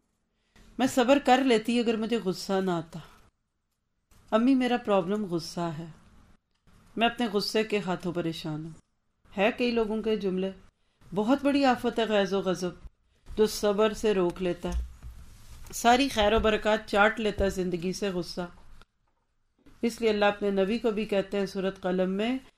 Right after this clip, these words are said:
"فاصبر لحکم ربک ولا تکن کصاحب الحوت۔"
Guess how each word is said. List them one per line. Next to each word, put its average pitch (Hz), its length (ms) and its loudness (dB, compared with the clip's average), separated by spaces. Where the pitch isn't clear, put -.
"فاصبر 262 440 2
لحکم 214 580 0
ربک 190 600 -2
ولا 196 360 2
تکن 196 520 -2
کصاحب 190 760 -4
الحوت۔" 180 640 -2